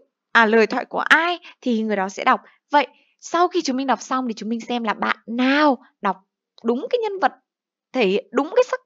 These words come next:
thái, đúng cái giọng nói, đúng cái, à, ngữ điệu của nhân vật đó thì bạn đó sẽ là người, à, người có giọng đọc hay nhất đúng không nào? Và trước khi đến phần này thì cô nghĩ rằng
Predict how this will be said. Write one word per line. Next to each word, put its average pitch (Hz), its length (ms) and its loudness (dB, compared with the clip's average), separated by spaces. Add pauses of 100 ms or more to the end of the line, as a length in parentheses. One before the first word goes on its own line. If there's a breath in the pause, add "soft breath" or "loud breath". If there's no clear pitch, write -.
thái, 220 340 -4
đúng 359 280 -8
cái 453 120 -2
giọng - 200 -10
nói, 196 260 -6
đúng 214 240 -6
cái, 277 200 -4 (220 loud breath)
à, 180 340 -6
ngữ 226 260 -10
điệu 370 240 0
của 196 60 -6
nhân 202 200 -6
vật 196 180 -6
đó 170 300 -2 (360 loud breath)
thì 190 240 -2
bạn - 200 -6
đó 170 300 -2
sẽ - 120 -12
là 247 100 -8
người, 196 400 -2 (180 soft breath)
à, 170 200 -2 (380 loud breath)
người 180 360 -2
có 175 160 0
giọng 185 180 -2 (100)
đọc 175 180 0
hay - 220 -6
nhất 277 280 0
đúng 190 140 -6
không 247 140 -6
nào? 254 180 6 (500 loud breath)
Và 202 80 -2 (100)
trước - 280 -2
khi 269 120 -8
đến 202 160 -6
phần 208 120 -8
này 185 120 -12 (220)
thì - 120 -20
cô 320 100 -2
nghĩ 339 260 -6
rằng 320 160 2